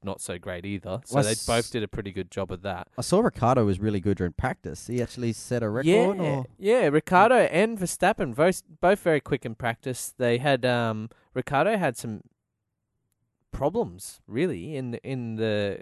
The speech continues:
Speaker 1: the quali session. He was, I, I thought it might have been power problems, but they, they've got a new motor in the car, so may-,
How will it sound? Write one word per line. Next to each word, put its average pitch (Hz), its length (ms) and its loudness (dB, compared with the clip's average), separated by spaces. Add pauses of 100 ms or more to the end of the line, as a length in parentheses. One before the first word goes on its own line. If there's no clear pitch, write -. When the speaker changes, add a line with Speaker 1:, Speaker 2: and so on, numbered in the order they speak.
Speaker 1:
the 123 100 -4
quali 160 320 2
session. 92 420 -8
He 135 140 -6
was, 147 280 -4 (1000)
I, 147 160 0 (640)
I 151 100 -4
thought 165 180 2
it 147 60 -4
might 147 140 2
have 143 80 -2
been 135 140 -2
power 147 420 4
problems, 156 380 -2
but 117 220 -2
they, 127 180 4
they've 123 200 -2
got 139 220 -2
a 123 40 -2
new 123 160 -2
motor 131 280 4
in 131 80 -2
the 123 80 -8
car, 131 340 0
so 113 360 -2 (640)
may-, 127 280 -4